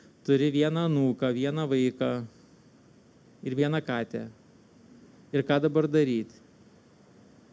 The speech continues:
Gyvenk toliau. Laikas buvo sėt,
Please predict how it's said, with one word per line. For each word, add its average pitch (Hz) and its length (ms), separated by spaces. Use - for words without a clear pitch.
Gyvenk 226 560
toliau. 247 540
Laikas 208 480
buvo 214 260
sėt, 190 640